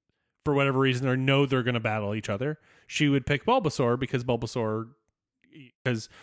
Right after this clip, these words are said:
Charmander is weak to Squirtle. That, that,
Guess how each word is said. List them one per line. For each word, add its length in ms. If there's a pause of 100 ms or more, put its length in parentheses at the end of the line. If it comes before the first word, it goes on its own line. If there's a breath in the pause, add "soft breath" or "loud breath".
(140 loud breath)
Charmander 460
is 120
weak 280
to 320 (120)
Squirtle. 420 (1200)
That, 260
that, 280